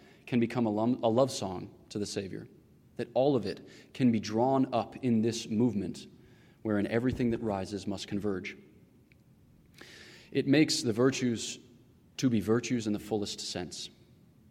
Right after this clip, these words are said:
And so charity is love come to perfection. A last point about friendship, and then we'll conclude.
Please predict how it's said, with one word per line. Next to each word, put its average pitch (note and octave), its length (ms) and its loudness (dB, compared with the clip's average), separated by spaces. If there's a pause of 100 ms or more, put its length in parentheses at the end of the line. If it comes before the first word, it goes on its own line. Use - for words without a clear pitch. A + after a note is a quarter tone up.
(200)
And G2+ 140 -8
so G#2 100 -4
charity B2 440 0
is G2+ 260 -8
love A2+ 360 -2
come G#2+ 280 -4
to G#2+ 260 -6
perfection. - 540 -12 (1200)
A A2+ 60 -8
last C3+ 240 -2
point B2+ 160 0
about G#2 180 -2
friendship, - 420 -10 (100)
and G#2 100 0
then G2 80 -2
we'll G2+ 80 -6
conclude. - 420 -10